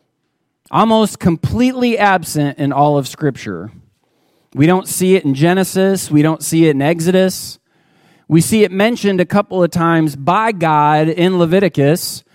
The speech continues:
but we don't see it being acted upon. We don't see it in Deuteronomy. We don't see it in Joshua or Judges.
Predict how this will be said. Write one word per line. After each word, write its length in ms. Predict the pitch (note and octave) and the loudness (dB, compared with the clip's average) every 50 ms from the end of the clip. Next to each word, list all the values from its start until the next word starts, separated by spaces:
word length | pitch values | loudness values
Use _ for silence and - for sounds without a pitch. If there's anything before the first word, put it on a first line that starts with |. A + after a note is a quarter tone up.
| _ _ _ _ _ | _ _ _ _ _
but 100 | - D#3+ | 0 2
we 140 | F3 F#3 F#3 | 4 4 4
don't 240 | F#3+ G3 G3 - - | 2 2 0 -4 -6
see 260 | - - F#3+ G3+ G3 | -6 -4 0 2 2
it 100 | G3 E3 | 2 2
being 280 | E3+ F3+ F3+ F3 F3 F3 | 2 2 2 2 0 -2
acted 440 | F3+ F3+ G#3 A3 - - F3+ D3+ | -2 -2 -2 -2 -2 -2 -2 -2
upon. 720 | C#3+ C3 - - C3+ B2 A#2 A2 G2+ F#2+ F#2 F#2+ G#2 A#2 - _ _ _ _ _ _ _ _ _ _ _ _ _ _ _ _ _ _ _ _ _ _ _ _ _ _ _ | -2 -2 -4 -4 -4 -4 -4 -4 -6 -8 -8 -10 -14 -16 -18 _ _ _ _ _ _ _ _ _ _ _ _ _ _ _ _ _ _ _ _ _ _ _ _ _ _ _
We 140 | C#3 D#3+ | 2 4
don't 240 | F3+ G3 G3 F#3 - | 4 4 2 0 -4
see 320 | - - - F3+ F3+ F#3 F#3+ | -6 -4 0 2 4 4 4
it 160 | F#3 - - | 2 0 -2
in 160 | D3+ D3+ D#3 | -2 -2 0
Deuteronomy. 1000 | D3 F3+ F3+ E3+ E3+ F3 F3 E3+ F3+ F#3 F#3+ F#3+ F#3+ F#3+ G3 G3 G3+ G3 F3 D#3+ - _ _ _ _ _ _ _ _ | 2 4 4 4 4 4 2 2 2 0 0 0 0 0 0 0 -2 -4 -4 -8 -12 _ _ _ _ _ _ _ _
We 100 | C#3+ D#3 | 2 2
don't 220 | E3+ F#3 F#3+ F#3 | 4 2 2 -2
see 220 | - - F#3+ F#3+ F3 | -2 0 2 2 2
it 40 | |
in 120 | D#3 D#3 D#3 | 2 0 0
Joshua 720 | C#3 F3 F#3 F3+ G3+ F#3 - - G3+ G3 G3 F#3+ F#3 F3 | 0 2 4 4 4 2 0 0 0 2 4 4 4 4
or 140 | D#3+ D3 C#3+ | 4 2 0
Judges. 1000 | C#3+ C3+ C3+ F#3 F#3 G3 F#3 E3+ F#3+ G3 G3 G3 F#3+ F3 - - - - - | -2 0 2 2 2 2 2 2 2 2 4 4 2 0 -4 -8 -12 -14 -18